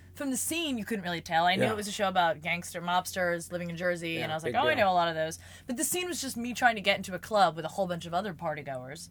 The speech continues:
Speaker 2: Mm-hmm.
Speaker 1: And I screamed out, "How about me? How about me?" And they kept it in. They did keep it in, uh, which,
Speaker 2: Yeah.
Speaker 1: uh, they didn't pay me anymore, but it was all right.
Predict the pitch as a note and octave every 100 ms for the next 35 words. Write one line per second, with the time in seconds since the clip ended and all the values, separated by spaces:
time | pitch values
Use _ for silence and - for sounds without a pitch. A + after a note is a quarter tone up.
0 | - A#2+ A2 A#2 B2 - G3+ G#3 A3+ A3+
1 | A3 G#3 - - - A#3 A3+ A3+ A#3+ G3+
2 | F3+ - - - - G#4+ A#4+ A4 G4+ B4
3 | C#4+ D3+ - - B4 A#4+ F#4+ G#4+ E4+ F3+
4 | A3+ B3+ C4+ F4 E4+ - E4 E3 D#3+ G3
5 | C4 - C#4 B3 A3+ D3+ D3 - - -
6 | G#3 G#3 G3 G3 F#3 F3 E3+ D#3 D3+ C3+
7 | - - - - G3+ G3 - - F#3 G3+
8 | G#3 G3+ G3 G#3+ A3 G#3 C4 G#3+ D#3 D3+
9 | C#3 C3+ D3+ - - D#3+ C#3 - - -
10 | E3 B2 -